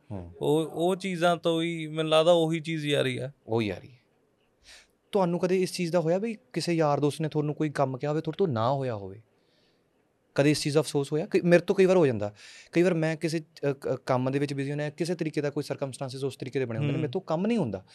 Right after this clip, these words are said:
Speaker 1: ਪਰ
Speaker 2: ਹੂੰ।
Speaker 1: ਬਾਅਦ ਵਿੱਚ ਮੈਨੂੰ ਫੀਲ ਬਹੁਤ ਹੁੰਦਾ, "ਯਾਰ ਮੈਂ ਉਹ, ਉਹਨੇ ਮੈਨੂੰ ਪਹਿਲੀ ਵਾਰ ਜ਼ਿੰਦਗੀ 'ਚ ਕੰਮ ਕਿਹਾ ਤੇ ਮੇਰੇ ਤੋਂ ਕੰਮ ਨਹੀਂ ਹੋਇਆ।" ਤੁਹਾਨੂੰ ਕਦੇ ਫੀਲ ਹੋਇਆ ਇਹ ਚੀਜ਼?
Speaker 2: ਹਮ,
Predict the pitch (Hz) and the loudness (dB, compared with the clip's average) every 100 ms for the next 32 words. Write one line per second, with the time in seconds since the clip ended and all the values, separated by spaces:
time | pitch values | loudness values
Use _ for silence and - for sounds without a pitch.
0 | - - 180 143 175 196 202 175 175 135 | -20 -2 4 6 4 2 -4 -2 -2 -2
1 | 113 131 151 165 131 156 170 170 - 170 | -4 -2 -4 -4 -6 -6 -6 -8 -8 -6
2 | 180 180 180 151 185 175 135 120 110 110 | -4 -4 0 2 4 2 0 -6 -6 -10
3 | 98 123 143 143 170 160 127 110 95 - | -10 -10 -10 -8 -6 -4 -4 -6 -8 -18
4 | - _ _ _ _ _ - 123 123 143 | -20 _ _ _ _ _ -2 0 4 2
5 | 135 135 151 196 196 175 - _ _ _ | 2 0 0 0 -6 -10 -14 _ _ _
6 | _ _ _ _ _ _ _ 165 175 196 | _ _ _ _ _ _ _ -14 -10 -8
7 | 202 202 196 196 196 196 196 190 | -8 -10 -10 -10 -8 -10 -10 -12